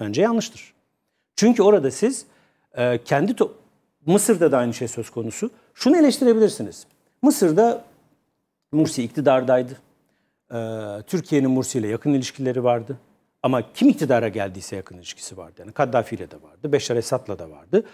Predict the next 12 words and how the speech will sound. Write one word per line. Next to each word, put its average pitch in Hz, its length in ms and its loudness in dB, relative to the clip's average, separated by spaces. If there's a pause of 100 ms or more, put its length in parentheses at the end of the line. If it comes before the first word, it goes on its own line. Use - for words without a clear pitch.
(280)
Ve, 147 240 2 (440)
e, 123 160 -2
Mursi 175 360 2
de 147 40 6
orada 113 200 0
seçilmişti. 165 680 -4
Uluslararası 123 460 -4
toplantılara 113 600 -4
katılıyordu. 165 500 -2
Tanımıyorum 170 460 4
mu 117 60 -2
diyeceksiniz? - 600 -16